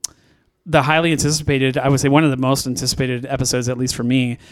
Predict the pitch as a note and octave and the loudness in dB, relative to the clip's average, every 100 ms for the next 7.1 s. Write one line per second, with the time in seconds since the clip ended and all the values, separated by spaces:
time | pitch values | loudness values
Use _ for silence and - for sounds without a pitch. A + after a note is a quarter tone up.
0 | - - _ - C#3 C3 B2+ C3+ C3 B2+ | -20 -20 _ -6 -2 0 0 0 0 0
1 | D#3 - C4 C#3+ C3 - C#3 D3 C3+ C3+ | 0 2 2 0 0 -2 0 0 -2 2
2 | D3+ - F3 F3+ E3 D3 D3+ D3 C3+ C3+ | 0 2 0 0 0 4 4 2 2 2
3 | D3 - C3+ C#3 C#3 C#3+ - D3+ C3+ C3 | 2 2 0 2 -2 -6 -2 2 2 2
4 | D#3+ D#3 D#3+ C#3+ C3 C3+ C#3 C3+ C3 C3 | 2 0 2 0 2 0 -2 -2 -2 -2
5 | B2+ C3 C3+ - - - - C#3+ C3+ C#3 | -2 -4 -6 -10 -20 -20 -2 0 0 2
6 | D#3 F3+ F3 F3 D#3 F3+ F#3+ D3+ B2+ - | 2 4 2 2 2 2 2 0 0 -4